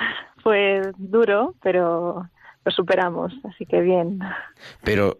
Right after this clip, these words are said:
Speaker 2: hablamos, porque estamos de actualidad aquí. Cuando he dicho lo del mir, han empezado a sonreír, no sé por qué, es, ahora, ahora que te digan por qué sonríen. Pero bueno, han salido los,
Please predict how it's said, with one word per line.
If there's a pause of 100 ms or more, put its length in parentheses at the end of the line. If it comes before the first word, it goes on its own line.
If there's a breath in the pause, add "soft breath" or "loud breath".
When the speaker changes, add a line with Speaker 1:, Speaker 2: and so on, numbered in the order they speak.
(140)
Speaker 2:
hablamos,
porque
estamos
de
actualidad
aquí.
Cuando
he
dicho
lo
del
mir,
han
empezado
a
sonreír,
no
sé
por
qué,
es,
ahora,
ahora
que
te
digan
por
qué
sonríen. (680 loud breath)
Pero
bueno,
han
salido
los,